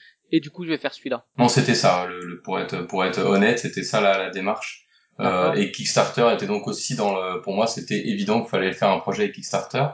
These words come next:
Speaker 2: Euh, de là est partie la réflexion de, euh, voilà, quel, quel type de jeu, et cetera. Donc, euh, je, je, je le dis franchement, hein, parce que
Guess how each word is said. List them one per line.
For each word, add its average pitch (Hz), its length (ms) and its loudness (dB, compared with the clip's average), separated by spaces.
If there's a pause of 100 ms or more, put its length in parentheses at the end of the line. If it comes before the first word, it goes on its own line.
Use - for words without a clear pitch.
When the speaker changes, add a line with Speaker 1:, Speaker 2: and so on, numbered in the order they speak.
Speaker 2:
Euh, 92 640 0
de 95 140 -2
là 113 240 8
est 113 80 2
partie 101 320 0
la 101 100 4
réflexion 104 540 -4
de, 104 100 -8
euh, 110 200 -2
voilà, 101 280 0
quel, 95 160 -6
quel 98 200 -2
type 98 200 -8
de 98 80 -4
jeu, 110 200 -4
et - 20 -6
cetera. 95 400 -2
Donc, 95 160 -2
euh, 110 60 4
je, 110 120 2
je, 107 300 0
je 220 140 0
le 214 80 2
dis 117 180 2
franchement, 165 640 2
hein, - 20 2
parce 143 180 -4
que 98 380 -2